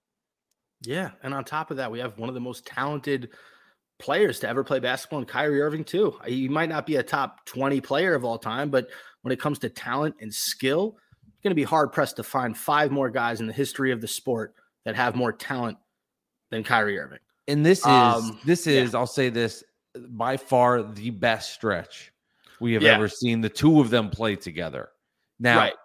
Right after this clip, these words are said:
Speaker 2: there's not been a lot of it because of injuries and other things, but this is by far the best stretch I have ever seen seven and eleven together. And this is what I think you and I envisioned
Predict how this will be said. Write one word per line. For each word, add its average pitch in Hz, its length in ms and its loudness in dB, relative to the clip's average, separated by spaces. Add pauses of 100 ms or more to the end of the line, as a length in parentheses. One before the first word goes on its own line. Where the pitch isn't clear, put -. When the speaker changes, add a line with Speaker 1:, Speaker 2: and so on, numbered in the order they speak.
Speaker 2:
there's 143 340 4
not 151 200 2
been 131 80 0
a 117 60 2
lot 143 300 4
of 101 80 -2
it 101 200 -4
because 110 260 -2
of 98 100 -4
injuries 139 680 -2
and 92 260 -8 (640)
other 127 300 4
things, 156 600 0 (540)
but 131 460 2
this 151 300 -2
is 131 100 -4
by 120 260 0
far 113 460 2
the 98 120 -8
best 113 280 -4
stretch 110 300 -4
I 120 160 0
have 110 140 0
ever 107 260 0
seen 95 440 -10
seven 113 520 -2
and - 20 -6
eleven 95 580 -6
together. 82 600 -6 (480)
And 110 120 -4
this 117 160 -6
is 107 100 -10
what 113 120 -2
I 110 80 0
think 110 300 -10 (200)
you 120 280 2
and 120 80 0
I 127 140 0
envisioned 131 680 0